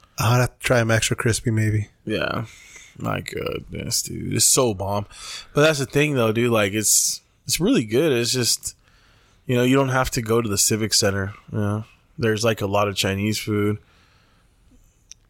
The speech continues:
Speaker 2: It's badass, but obviously there's a lot of cool stuff, too,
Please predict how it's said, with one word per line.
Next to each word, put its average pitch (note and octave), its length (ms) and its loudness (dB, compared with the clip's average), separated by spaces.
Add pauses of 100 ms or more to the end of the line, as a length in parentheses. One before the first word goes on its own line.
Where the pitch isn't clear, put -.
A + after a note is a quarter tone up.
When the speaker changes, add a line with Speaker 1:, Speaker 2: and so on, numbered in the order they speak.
(120)
Speaker 2:
It's A#2+ 140 -4
badass, G#2 520 -2
but G#2+ 220 -2 (140)
obviously C#3 380 2
there's B2 180 0
a A#2+ 60 4
lot A2 260 4
of A2+ 100 -4
cool A#2 220 -2
stuff, G2+ 340 0
too, A2+ 280 0